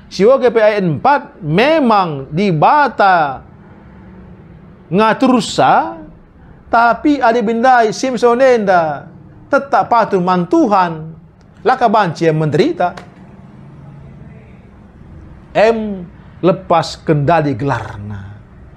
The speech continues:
Dagei, bas pak senda. Ngidah kita kerina, uga genduari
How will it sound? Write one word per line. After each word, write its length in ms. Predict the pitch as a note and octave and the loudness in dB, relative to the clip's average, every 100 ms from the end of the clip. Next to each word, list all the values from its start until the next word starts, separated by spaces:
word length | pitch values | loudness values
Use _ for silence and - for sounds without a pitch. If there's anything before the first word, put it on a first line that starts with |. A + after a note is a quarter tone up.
| - - | -20 -4
Dagei, 480 | D3 D#3 F#3+ C3 F#2+ - - - | 0 2 2 0 -6 -20 -18 -2
bas 240 | F3 D#3 | -2 -2
pak 160 | - C#3 | -4 -4
senda. 560 | F3+ F3 D3+ C#3 A2 F#2 - - - - - - - - - | 0 0 0 -4 -8 -16 -20 -20 -20 -20 -20 -20 -20 -20 -4
Ngidah 400 | F3 A3+ G#3 C#3 | 0 2 2 0
kita 320 | F#3 F3 D#3+ | -2 0 2
kerina, 480 | E3 E3+ D#3 C#3 - | 2 0 0 -4 -2
uga 400 | D#3+ D3 G3+ A#3 | 0 2 4 4
genduari 960 | F#3+ G3 F#3+ G3 F#3+ G3 F#3+ F3+ E3+ | 2 -2 -2 0 2 4 2 0 -2